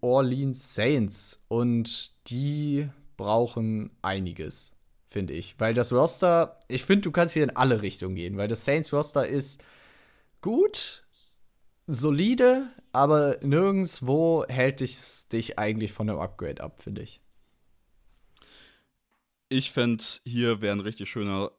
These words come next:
Speaker 2: Spot für Felix Anudike-Uzomah, um die Defensive Line zu verbessern, als Gegenpart zu Cameron Jordan.
Speaker 1: Genau an den hab ich auch gerade gedacht.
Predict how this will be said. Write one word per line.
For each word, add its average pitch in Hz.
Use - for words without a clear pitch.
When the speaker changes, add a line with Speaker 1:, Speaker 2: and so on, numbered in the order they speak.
Speaker 2:
Spot -
für -
Felix 98
Anudike-Uzomah, 92
um 90
die 87
Defensive 87
Line 87
zu 92
verbessern, 90
als 85
Gegenpart 110
zu -
Cameron 87
Jordan. 82
Speaker 1:
Genau 117
an 120
den 110
hab 107
ich 98
auch -
gerade -
gedacht. -